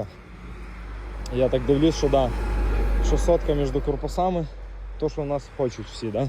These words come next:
в Україні. Того набирайте, кому такий плуг цікавий. Ще тут вам покажу з цієї сторони.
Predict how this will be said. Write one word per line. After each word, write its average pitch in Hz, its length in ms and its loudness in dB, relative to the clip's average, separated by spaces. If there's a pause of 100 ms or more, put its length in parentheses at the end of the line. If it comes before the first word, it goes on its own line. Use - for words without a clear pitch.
(120)
в 117 60 -6
Україні. 113 400 -4 (760)
Того 139 340 4
набирайте, 156 460 4
кому 135 200 -2
такий 123 220 -8
плуг 123 200 -8
цікавий. 101 380 -12 (1400)
Ще 135 160 -14
тут 147 140 -6
вам 113 140 -10
покажу 110 320 -14
з 107 60 -16
цієї 120 240 -10
сторони. 104 320 -12